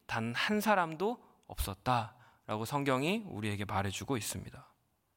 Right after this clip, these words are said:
이게 참 아이러니합니다. 이스라엘 백성들 가운데 그러한 사람들이 굉장히 많이 있었다라고 하는 것이죠. 뭔가 하나님을 믿지 않았다라고 말하기에는 뭔가 조금 부족한 것 같고, 하나님이라고 하는 존재를 알고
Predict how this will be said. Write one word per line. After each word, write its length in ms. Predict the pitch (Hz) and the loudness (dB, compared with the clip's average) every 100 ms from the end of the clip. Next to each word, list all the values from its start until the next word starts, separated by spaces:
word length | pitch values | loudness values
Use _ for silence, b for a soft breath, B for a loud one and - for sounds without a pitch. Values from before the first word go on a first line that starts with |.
| _ B B B B B B B B B | _ B B B B B B B B B
이게 80 | 147 | 4
참 200 | 185 180 | 6 6
아이러니합니다. 840 | 123 160 180 180 175 170 160 135 | 8 8 6 4 4 2 2 2
이스라엘 340 | 127 135 190 170 | 2 4 6 6
백성들 540 | 147 - 165 160 165 | 2 2 2 4 4
가운데 480 | 143 139 143 123 120 | 6 6 6 0 -2
그러한 360 | - 139 147 | 2 6 6
사람들이 340 | 143 147 139 131 | 4 0 0 -2
굉장히 460 | - 123 131 131 127 | -2 0 2 2 4
많이 480 | 104 101 127 165 147 | 4 6 4 2 0
있었다라고 720 | - 127 - 127 117 98 104 | -2 -6 -2 2 2 0 -2
하는 240 | 110 117 | -4 -4
것이죠. 400 | 101 90 - - - - _ _ _ B B B B | -6 -8 -8 -8 -12 -20 _ _ _ B B B B
뭔가 200 | - 135 | 4 6
하나님을 400 | 143 190 202 196 | 8 8 6 2
믿지 400 | 147 143 143 175 | 2 0 0 0
않았다라고 1080 | - 120 143 160 170 180 - - 196 175 151 | 2 4 4 2 2 0 2 6 6 6 4
말하기에는 840 | 131 131 143 139 143 143 170 226 233 B B B - | 6 6 6 4 -2 -2 -2 -2 -6 B B B -8
뭔가 160 | 123 | -8
조금 240 | 143 160 143 | -4 -2 -2
부족한 460 | 120 165 165 156 | 2 2 4 4
것 100 | 147 | 2
같고, 420 | 107 95 - 104 123 _ _ _ _ _ _ - B B B | 0 -2 -10 -16 -18 _ _ _ _ _ _ -20 B B B
하나님이라고 720 | - 175 180 180 180 170 165 160 | 6 8 6 4 6 6 6 4
하는 220 | 160 156 | 4 0
존재를 520 | 139 135 143 143 147 | -2 2 4 4 2
알고 600 | - 113 127 123 113 127 | 4 4 4 2 -6 -8